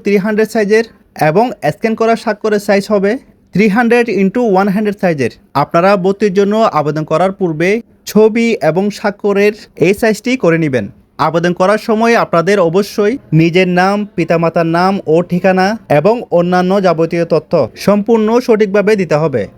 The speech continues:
কারণ এগুলো পরবর্তীতে সংশোধন করা খুবই কষ্টের কাজ। So, প্রিয় শিক্ষার্থীরা, আপনারা অবশ্যই সবগুলো ইনফরমেশন সঠিকভাবে দিবেন। প্রিয় শিক্ষার্থীরা, এরপর আপনাদের ভর্তি ফি প্রদানের জন্য ডাচ বাংলা ব্যাংক কিংবা বিকাশের মাধ্যমে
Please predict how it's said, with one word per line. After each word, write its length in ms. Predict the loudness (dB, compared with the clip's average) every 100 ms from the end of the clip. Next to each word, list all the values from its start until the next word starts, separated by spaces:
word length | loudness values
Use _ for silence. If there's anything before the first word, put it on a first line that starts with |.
| _ _
কারণ 300 | 0 2 2 0 -2 -2
এগুলো 240 | 2 4 2 2
পরবর্তীতে 560 | 0 2 -2 -4 -2 -2 -2
সংশোধন 380 | -2 -4 -2 -2 0
করা 160 | 0 0 -2
খুবই 220 | -2 0 0
কষ্টের 280 | -2 -2 0
কাজ। 120 | -2 -4 -16 _ -8
So, 100 | 2 2 2
প্রিয় 160 | 0 -2
শিক্ষার্থীরা, 440 | -4 -4 -2 0 0 -2 -4
আপনারা 260 | -2 0 0 -2
অবশ্যই 380 | 0 0 2 0 2
সবগুলো 360 | -2 0 2 4 2
ইনফরমেশন 460 | -2 -2 -2 -2 -4
সঠিকভাবে 400 | -4 -4 -2 -2 -4
দিবেন। 200 | -4 -6 -10 _ _
প্রিয় 160 | 0 2 0
শিক্ষার্থীরা, 500 | -2 -2 -2 0 -2 -4 _ _ _ -2
এরপর 320 | 0 2 0 0
আপনাদের 300 | 0 0 2
ভর্তি 240 | 0 -2 -4
ফি 80 | -4 -2
প্রদানের 340 | 0 0 0 0
জন্য 160 | 0 -2 -4 -10 _ -6
ডাচ 180 | -2 -2 0
বাংলা 220 | 0 2 2
ব্যাংক 160 | 0 -2 -2
কিংবা 260 | -2 2 0 0
বিকাশের 340 | -2 -2 -2 -2
মাধ্যমে 360 | -2 0 0